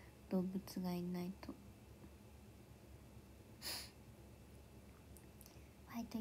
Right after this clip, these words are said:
ギフトありがとうございます。ハリネズミ、あ、ハリネズミいいね。ハリネズミかわいいよね。ハリネズミかわいいですよ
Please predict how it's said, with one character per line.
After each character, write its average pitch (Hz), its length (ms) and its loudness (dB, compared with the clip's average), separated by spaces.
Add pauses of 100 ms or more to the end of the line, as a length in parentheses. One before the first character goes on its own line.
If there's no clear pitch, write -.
ギ 240 80 6
フ 233 80 2
ト - 140 0
あ 202 40 8
り 226 160 6
が 226 60 4
と 233 220 -2
う 214 100 0
ご 226 140 -2
ざ 233 140 0
い 233 40 4
ま 240 160 6 (140)
す。 - 100 -10 (2250)
ハ - 120 4
リ 269 120 12
ネ 311 160 12
ズ 233 80 12
ミ、 185 120 12
あ、 202 80 12
ハ 214 260 12
リ 320 120 12
ネ 466 60 12 (120)
ズ 359 100 12
ミ 220 260 12
い - 20 12
い 202 40 12
ね。 170 260 10
ハ - 120 8
リ 247 80 12
ネ 359 180 12
ズ 320 100 12
ミ 202 180 12
か 180 200 8
わ 185 140 12
い 190 140 12
い 170 40 8
よ 160 80 6
ね。 - 220 6 (1600)
ハ - 140 6
リ 208 80 12
ネ 269 180 12
ズ 240 100 12
ミ 175 140 12
か - 220 2
わ 175 120 8
い 170 80 8
い 185 40 6
で 202 100 6
す - 200 -4
よ - 60 -4